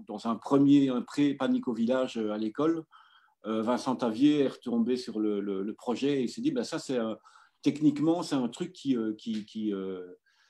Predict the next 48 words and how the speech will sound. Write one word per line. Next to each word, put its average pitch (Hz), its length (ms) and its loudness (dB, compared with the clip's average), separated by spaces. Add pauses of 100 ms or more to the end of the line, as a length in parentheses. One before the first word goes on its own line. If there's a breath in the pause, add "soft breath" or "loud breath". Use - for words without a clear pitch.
(140)
qui - 100 -8
vous 107 80 0
permettrait 127 480 2
de 139 80 0
garder 143 280 4
une 135 100 8
certaine 139 320 0
spontanéité. 135 840 2
Et, 127 40 0
de, 107 640 -2
et 117 60 -14
donc, 120 220 0 (100)
voilà, 135 240 4
c'est 147 120 0
un 123 80 2
petit - 180 -6
peu 143 120 2
comme 123 200 0
ça 147 140 -6
qu'on 127 200 -2
a 120 60 0
développé 117 560 -2
le, 107 200 -4
le 101 140 -12
projet 120 420 -8
de, 98 400 -6 (800 soft breath)
euh, 95 460 -4 (180)
de 107 80 -4
Panique 135 460 -2
et, 101 240 -2
euh, 95 260 -6
et 113 60 -10
qu'on 117 160 -2
est 113 60 2
resté 117 400 -2
à 104 180 -2
faire 113 200 -8
effectivement 117 640 -2
des, 107 300 -4
des, 104 200 -4
de 101 140 -8
la 98 60 -10
stop - 260 -12
motion. 117 320 -6
Mais 104 480 -4
voilà, 113 220 -6
c'est, 101 300 -6
euh, 92 260 -8